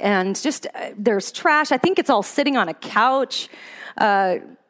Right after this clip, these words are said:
can't really tell, but I think there's a couch under there. There's a closet back there. There's just tons and tons of stuff. Probably, my guess is that this stuff is about chest high,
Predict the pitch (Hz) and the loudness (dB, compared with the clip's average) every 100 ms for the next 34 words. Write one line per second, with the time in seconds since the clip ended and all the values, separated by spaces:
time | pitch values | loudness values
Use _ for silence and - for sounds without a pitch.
0 | _ - 262 208 214 190 240 240 233 196 | _ -2 -2 0 0 0 2 2 4 2
1 | 180 339 320 285 277 - 285 254 254 262 | 2 0 2 2 0 2 2 2 2 2
2 | 240 240 233 233 226 220 196 285 285 285 | 4 4 4 4 2 2 0 2 2 2
3 | - 262 233 240 247 339 294 - 349 339 | 2 2 2 0 0 -2 -2 0 2 2
4 | 330 269 285 262 254 - 226 - - 349 | 2 2 0 2 0 2 0 0 2 2
5 | 392 320 277 269 320 240 269 302 - - | 4 2 2 2 2 2 2 0 -6 -12
6 | - - - 254 247 190 262 - - 269 | -20 -16 -2 0 2 2 0 2 2 2
7 | 247 196 202 214 156 - 214 - - 196 | 2 0 2 2 2 0 0 0 0 0
8 | 170 160 | 0 -4